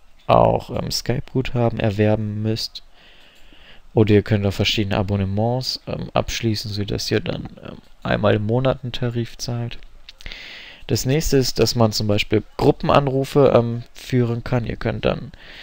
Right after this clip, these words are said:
eine Gruppe anlegen mit mehreren Kontakten, mit denen ihr dann gleichzeitig telefonieren kannst, also Konferenzen anlegen könnt. Dies ist ganz praktisch, zum Beispiel, wenn ihr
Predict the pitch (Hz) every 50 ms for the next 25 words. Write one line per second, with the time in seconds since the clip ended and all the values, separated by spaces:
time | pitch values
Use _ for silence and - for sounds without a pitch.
0 | - - - - - - - 110 110 110 - 127 117 - 135 127 123 117 120 113
1 | 110 107 - - 107 104 101 101 98 101 - - - 104 - - - 143 - -
2 | - 131 120 110 104 - - 110 101 104 101 98 98 95 95 101 107 110 120 -
3 | - - - 113 107 104 - 110 107 107 - - - - - - - - - -
4 | - - - 117 107 104 - - 101 101 101 104 113 139 139 143 139 - - 135
5 | 127 127 127 - - - - - 117 110 - 180 - - - - 110 104 - -
6 | 110 98 98 107 123 143 - - 143 135 135 131 123 120 123 123 123 120 - -
7 | 123 120 120 110 - - - - - - - - - - - - - - - -
8 | - - - - - - - - - - - 123 113 120 117 - - 107 101 -
9 | - - 110 - - 107 - - 113 107 107 104 - - 107 95 104 101 101 104
10 | 104 104 101 95